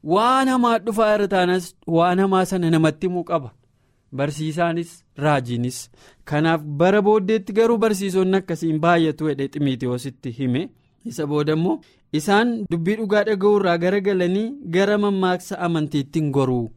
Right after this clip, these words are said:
ittiin jedhee Ximitiyoosiin. Namoonni barsiisa dhugaa, doktiriinii haqa hordofuu dhiisanii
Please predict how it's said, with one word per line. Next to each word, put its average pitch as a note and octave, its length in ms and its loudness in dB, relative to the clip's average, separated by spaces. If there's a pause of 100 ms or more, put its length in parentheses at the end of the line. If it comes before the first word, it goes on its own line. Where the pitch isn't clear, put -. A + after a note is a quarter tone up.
ittiin C#3+ 360 0
jedhee A2+ 220 -2
Ximitiyoosiin. A#2 760 -4 (400)
Namoonni G#3 640 2 (600)
barsiisa A#3+ 640 0
dhugaa, A3+ 340 -2 (260)
doktiriinii G#3 720 2
haqa G#3 380 2 (760)
hordofuu E3+ 520 2
dhiisanii F3 520 0